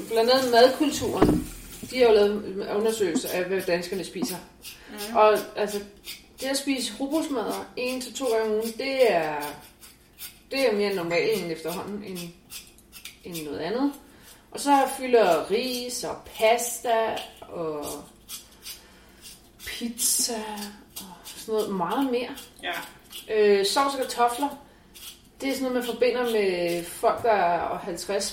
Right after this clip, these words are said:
Speaker 1: plus, øh, og plejehjemskost og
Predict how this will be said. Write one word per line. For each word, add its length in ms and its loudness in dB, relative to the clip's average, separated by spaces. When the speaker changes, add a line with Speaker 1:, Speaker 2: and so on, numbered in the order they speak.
Speaker 1:
plus, 560 -6
øh, 460 4
og 80 -6
plejehjemskost 1160 2
og 380 2